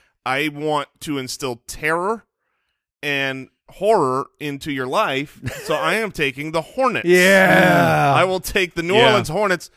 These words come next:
Speaker 1: N-, they might not win the fight, but they will cause mayhem everywhere.
Speaker 2: That's
Speaker 3: You know,
Speaker 2: a lot of,
Speaker 3: you know
Speaker 2: I
Speaker 3: who the
Speaker 2: mean
Speaker 3: Hornets will be a problem for? The Warriors. <laughs>
Speaker 1: Yes, yes, the War-
Speaker 3: My, my Bulls and Raptors will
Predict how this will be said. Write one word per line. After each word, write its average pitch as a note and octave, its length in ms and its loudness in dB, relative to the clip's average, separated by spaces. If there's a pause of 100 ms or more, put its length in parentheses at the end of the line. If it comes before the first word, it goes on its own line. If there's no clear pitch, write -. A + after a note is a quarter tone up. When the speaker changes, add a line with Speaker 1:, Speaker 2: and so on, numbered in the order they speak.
(420)
Speaker 1:
N-, - 120 -12 (100)
they F#3+ 140 -2
might C4 180 0
not F#3 200 0
win G3+ 280 -2
the E3+ 80 -6
fight, F#3 340 -2 (500)
but C#3+ 200 -6
they E3+ 180 0
will D3+ 400 0 (280)
cause C3+ 460 0
mayhem E3+ 680 -6 (380)
everywhere. G#2+ 680 -8
Speaker 2:
That's B3 220 -2
Speaker 3:
You A3+ 60 6
know, F3+ 100 6
Speaker 2:
a - 20 2
lot E3+ 280 6
of, C#3+ 340 0
Speaker 3:
you C#3+ 80 -8
know F3+ 100 2
Speaker 2:
I - 20 4
Speaker 3:
who G#3 120 6
the F3+ 80 6
Speaker 2:
mean D#3 60 2
Speaker 3:
Hornets E3+ 320 0
will D#3+ 80 -6
be D3+ 120 -4
a C3+ 80 -2
problem C#3 360 -2
for? G#2+ 280 -6
The A#2 160 0
Warriors. B2 1120 0
<laughs> - 40 -20 (520)
Speaker 1:
Yes, - 560 -6
yes, E3 340 -4
the D3+ 140 -6
War- F#3 260 2
Speaker 3:
My, F3+ 80 2 (320)
my F3+ 160 0
Bulls A3 340 2
and A#3 120 -2
Raptors F3+ 580 0
will E3 240 -6